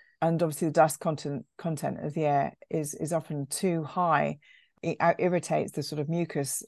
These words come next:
membranes in the eyes and the nose. And obviously it's bad for you, as you just mentioned,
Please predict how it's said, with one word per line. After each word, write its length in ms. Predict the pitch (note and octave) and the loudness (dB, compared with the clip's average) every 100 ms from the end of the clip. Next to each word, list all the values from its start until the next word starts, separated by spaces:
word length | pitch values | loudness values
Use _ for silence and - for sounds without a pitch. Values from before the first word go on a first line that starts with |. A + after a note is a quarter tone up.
| - | -4
membranes 500 | D#3 D3 D3 D3 D3+ | -2 0 0 0 -2
in 80 | D3 | -4
the 100 | - | 0
eyes 480 | D3+ D3+ D3+ D3 - - - _ - | 2 2 0 -6 -12 -20 -20 _ -4
and 180 | D3+ D3+ | -2 0
the 60 | |
nose. 380 | D3+ D3+ - D3+ | 2 4 4 2
And 80 | D#3 | -2
obviously 240 | C#3+ - | -4 -4
it's 80 | G#2+ | -2
bad 360 | - D3+ C#3+ C#3 | 2 4 4 0
for 120 | D#3 | -4
you, 80 | D3 | -4
as 160 | C#3+ | -6
you 40 | - | -6
just 200 | D3+ - | -6 -2
mentioned, 540 | D3 C#3+ D3 C#3+ C#3+ | -2 -2 -2 -4 -6